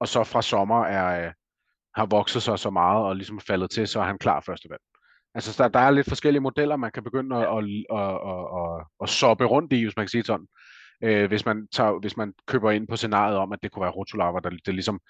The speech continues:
Speaker 1: går ud over i gåseøjne.
Speaker 2: Ja. Det kommer også an på, hvor trigger-happy de er med alle de penge, vi lige pludselig har fået mellem hænderne.
Speaker 1: Mm.
Speaker 2: Om det kunne udløse et eller andet, om der er måske sidder en spiller et eller andet sted, der lige var ti femten millioner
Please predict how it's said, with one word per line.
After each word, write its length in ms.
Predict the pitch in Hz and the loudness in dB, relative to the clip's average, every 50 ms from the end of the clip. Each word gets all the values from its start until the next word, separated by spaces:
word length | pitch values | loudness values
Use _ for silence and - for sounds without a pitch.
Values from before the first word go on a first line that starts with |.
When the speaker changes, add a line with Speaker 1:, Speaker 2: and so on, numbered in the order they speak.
| - - - _ _ _ _ | -20 -20 -20 _ _ _ _
Speaker 1:
går 140 | - 123 107 | 0 0 2
ud 200 | - 113 110 101 | 2 0 -2 0
over 280 | 95 90 85 78 92 87 | 0 0 0 0 -2 -4
i 40 | 85 | -4
gåseøjne. 460 | 80 85 82 82 90 90 80 73 73 _ _ _ _ _ _ _ | -4 -6 -8 -8 -8 -10 -12 -12 -16 _ _ _ _ _ _ _
Speaker 2:
Ja. 80 | - 131 - _ _ _ | -20 -20 -20 _ _ _
Det 100 | - 123 | -8 -6
kommer 160 | 123 127 127 | -4 -2 0
også 160 | 147 160 - 185 | 0 0 0 -2
an 140 | 185 175 | -2 -2
på, 80 | - 175 | -2 -4
hvor 120 | 147 139 135 - | -4 -4 -2 0
trigger-happy 500 | - 151 156 170 175 151 147 131 120 139 120 | 2 2 2 2 2 2 2 0 -2 -4 -4
de 80 | 120 117 | -2 -2
er 120 | 113 120 | 0 0
med 120 | 139 147 131 | 0 0 -2
alle 140 | 120 120 | -2 -2
de 120 | 123 135 127 - | -4 -8 -8 -6
penge, 220 | 127 131 147 156 | -6 -6 -4 -6
vi 60 | 143 135 | -6 -6
lige 180 | 117 120 117 - | -8 -10 -12 -14
pludselig 240 | 120 117 - 117 113 | -16 -14 -10 -10 -12
har 80 | 107 - | -8 -4
fået 140 | - 113 110 | -4 -2 -2
mellem 180 | 113 113 101 113 117 | -4 -6 -8 -8 -8
hænderne. 260 | 110 107 107 - - _ _ _ _ _ _ - 110 | -8 -8 -8 -10 -12 _ _ _ _ _ _ -12 -10
Speaker 1:
Mm. 260 | 107 104 95 87 82 - _ _ _ - | -8 -8 -8 -10 -14 -18 _ _ _ -6
Speaker 2:
Om 200 | - 127 123 117 | -4 -4 -2 -2
det 180 | 123 131 131 127 - | 0 -2 -2 -2 0
kunne 460 | - 143 135 131 123 120 117 110 120 - - | 0 2 2 2 0 -2 -4 -6 -12 -10 -4
udløse 380 | 143 156 165 170 156 143 127 - | 0 0 2 2 2 0 0 -2
et 40 | 127 | -2
eller 140 | 123 123 117 | -2 -2 -2
andet, 160 | 113 120 123 | 0 -2 -2
om 120 | 117 113 117 | -4 -4 -4
der 120 | 120 113 107 104 | -4 -4 -4 -4
er 40 | 104 - _ _ _ _ _ _ _ - 165 156 | -6 -8 _ _ _ _ _ _ _ -4 -2 -2
måske 220 | 147 - - 180 175 139 - | -2 0 0 0 0 0 0
sidder 180 | 175 175 160 151 | 0 0 0 0
en 80 | 139 131 | -2 -2
spiller 320 | - - - 139 139 151 | -6 -6 -4 -4 -2 -2
et 40 | 147 | -2
eller 160 | 135 123 120 | -2 -2 -4
andet 140 | 117 120 120 | -6 -6 -10
sted, 200 | - - 123 127 123 127 | -10 -8 -6 -4 -2 -2
der 100 | 120 107 101 - - - _ _ _ _ - - - _ _ _ _ - 139 147 | 0 0 -2 -4 -6 -8 _ _ _ _ -20 -20 -20 _ _ _ _ -6 -4 0
lige 160 | 170 180 175 | 0 2 2
var 180 | 160 160 143 127 120 - _ - | 4 2 2 2 0 -4 _ -12
ti 60 | - 139 127 | -12 -6 -2
femten 240 | - 147 147 147 151 | -2 -2 -2 -2 -4
millioner 300 | 156 143 139 127 127 127 | -2 -2 -2 -2 -4 -6